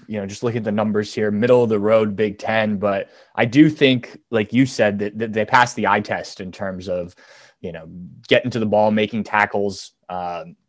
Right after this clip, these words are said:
you know, I don't, I don't think they have a ton of turnovers. I'm trying to look that up here, um, this season, but they have forced a few. So, yeah, I think, I think this could be interesting. Um,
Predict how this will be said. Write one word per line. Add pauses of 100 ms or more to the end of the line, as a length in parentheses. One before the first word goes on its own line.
(200)
you
know,
I
don't,
I
don't
think
they
have
a
ton
of
turnovers.
I'm
trying
to
look
that
up
here, (300)
um,
this
season,
but
they
have
forced
a
few.
So, (440)
yeah,
I
think,
I
think
this
could
be
interesting. (100)
Um,